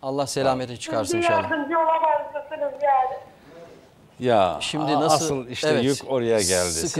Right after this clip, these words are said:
Speaker 3: Siz yardımcı olamaz
Speaker 1: Evet.
Speaker 3: mısınız? Yani bak beklediğim soru buydu. Yani kadıncağız. Ya Rabbi ya.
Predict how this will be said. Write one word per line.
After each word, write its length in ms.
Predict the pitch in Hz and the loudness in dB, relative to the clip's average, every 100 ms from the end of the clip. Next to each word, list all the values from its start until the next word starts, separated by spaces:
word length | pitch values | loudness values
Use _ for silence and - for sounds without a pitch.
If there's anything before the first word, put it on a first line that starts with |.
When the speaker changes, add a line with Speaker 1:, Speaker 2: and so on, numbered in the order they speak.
| 147 | -2
Speaker 3:
Siz 80 | 113 | 2
yardımcı 520 | 104 95 95 139 135 | 2 2 -2 -4 -2
olamaz 400 | 110 95 90 135 | -2 -2 -2 0
Speaker 1:
Evet. 140 | 117 | -2
Speaker 3:
mısınız? 380 | 92 - 85 80 | -4 -8 -6 -4
Yani 360 | 107 110 92 87 | 0 2 0 -2
bak 240 | 90 - | -6 -2
beklediğim 640 | 113 98 107 98 104 92 | -4 -2 -2 0 0 -2
soru 380 | - 92 87 104 | -4 -4 -4 -4
buydu. 340 | 101 87 80 76 | -4 -6 -6 -6
Yani 440 | 80 87 95 82 78 | -4 0 0 -2 -6
kadıncağız. 680 | 78 101 85 78 76 78 80 - 110 | -8 -6 -6 -8 -12 -14 -14 -12 0
Ya 220 | 107 101 | 2 2
Rabbi 360 | 87 78 - - - | -2 -8 -18 -20 -18
ya. 220 | 92 82 | -12 -12